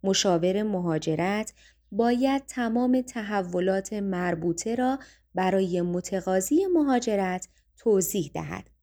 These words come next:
بنابراین او باید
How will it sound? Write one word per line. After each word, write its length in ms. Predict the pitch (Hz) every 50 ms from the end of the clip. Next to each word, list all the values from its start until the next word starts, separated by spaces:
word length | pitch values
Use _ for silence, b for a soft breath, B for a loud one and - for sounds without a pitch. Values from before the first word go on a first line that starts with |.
| _ _ _ _ _ _ _ _ _
بنابراین 1000 | - 190 190 185 185 175 170 165 165 160 160 160 - - 233 247 269 285 294 285 - _ _ _ _
او 260 | - 302 330 339 339 285
باید 540 | 247 220 208 196 190 202 196 196 202 208